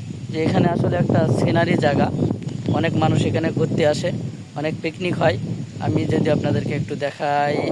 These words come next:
এই যে আমার ওই যে ওই মাথার দিকে দেখেন, ওখানে পিকনিকের কিছু স্পট আছে,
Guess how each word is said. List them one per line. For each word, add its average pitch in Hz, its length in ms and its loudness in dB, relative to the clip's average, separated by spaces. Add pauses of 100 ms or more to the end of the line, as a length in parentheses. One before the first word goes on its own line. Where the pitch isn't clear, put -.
এই 147 220 -2
যে 151 340 0
আমার 147 320 0
ওই 190 400 0
যে 175 220 4
ওই 165 160 2
মাথার 151 260 2
দিকে - 280 4
দেখেন, - 320 4 (440)
ওখানে - 380 2
পিকনিকের - 460 2
কিছু - 320 2
স্পট - 300 4
আছে, 151 300 0